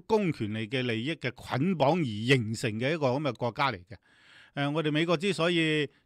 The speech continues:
脫離咗英國，唔再做英國嘅，唔係，唔再做英國嘅屬地嚇，我人都，你話係咪叫殖民地呢？噉樣，因為基本上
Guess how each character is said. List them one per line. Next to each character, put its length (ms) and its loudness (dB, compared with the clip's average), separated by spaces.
脫 160 2
離 120 2
咗 140 2
英 220 2
國， 280 2
唔 140 0
再 180 6
做 220 2
英 180 0
國 180 2
嘅， 520 0
唔 60 -6
係， 60 0
唔 80 -2
再 140 2
做 180 2
英 220 -2
國 180 6
嘅 120 0
屬 260 0
地 180 2
嚇， 280 2
我 120 -2
人 180 -4
都， 440 -2
你 160 -6
話 160 -4
係 60 -6
咪 140 -4
叫 160 -6
殖 240 -6
民 340 -12
地 80 -4
呢？ 260 -2
噉 100 -4
樣， 60 -8
因 100 -6
為 140 0
基 180 0
本 140 -2
上 360 -4